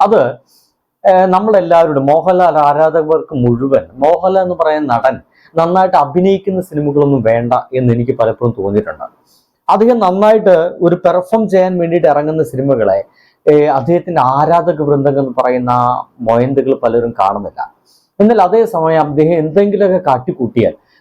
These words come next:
നല്ല ഫൈറ്റോ മറ്റോ ഉണ്ടെങ്കിൽ, "ഞങ്ങൾക്ക് പഴയ മോഹൻലാലിനെ കിട്ടിയിട്ടാ" എന്നും പറഞ്ഞ് നടക്കുന്ന ഒരുപാട് ആൾക്കാരെ ഞാൻ മുമ്പിൽ കണ്ടിട്ടുണ്ട്.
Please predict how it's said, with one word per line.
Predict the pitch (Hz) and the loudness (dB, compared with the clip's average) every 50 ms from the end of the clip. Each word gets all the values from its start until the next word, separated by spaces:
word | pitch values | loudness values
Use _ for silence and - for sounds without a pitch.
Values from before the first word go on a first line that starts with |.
| _ 170 | _ -2
നല്ല | 175 180 196 196 | 0 0 0 0
ഫൈറ്റോ | 190 - - 160 175 - - 214 196 | 0 0 0 0 0 0 -2 0 0
മറ്റോ | 175 165 - - 165 | 0 0 0 0 0
ഉണ്ടെങ്കിൽ, | 139 127 131 135 131 123 120 | 0 2 0 0 2 0 0
"ഞങ്ങൾക്ക് | 127 156 190 220 220 220 247 | 0 2 2 2 2 0 0
പഴയ | - - 180 175 175 185 202 220 233 | 0 0 0 0 2 2 2 2 2
മോഹൻലാലിനെ | 233 214 208 190 185 185 190 190 190 190 202 190 | 2 2 2 0 2 0 0 0 0 0 -2 -4
കിട്ടിയിട്ടാ" | - 170 143 - 196 196 180 - 180 170 147 - - - _ _ _ _ - | -6 -10 -6 -2 0 0 2 2 2 2 0 -2 -6 -14 _ _ _ _ 0
എന്നും | 170 170 185 196 180 | 0 2 2 2 2
പറഞ്ഞ് | 156 151 - 151 165 165 | 0 0 0 0 -2 -2
നടക്കുന്ന | 151 135 135 135 147 147 147 | 0 0 0 0 0 0 2
ഒരുപാട് | 135 131 127 135 135 147 190 | 2 2 2 2 2 2 2
ആൾക്കാരെ | 170 143 143 139 - 139 143 151 | 0 0 0 0 0 0 0 0
ഞാൻ | 139 131 139 139 | 0 0 0 0
മുമ്പിൽ | 135 117 113 123 127 123 - | -2 -2 -4 -4 -6 -6 -8
കണ്ടിട്ടുണ്ട്. | 107 92 90 117 110 87 78 76 | -10 -12 -12 -14 -20 -20 -20 -20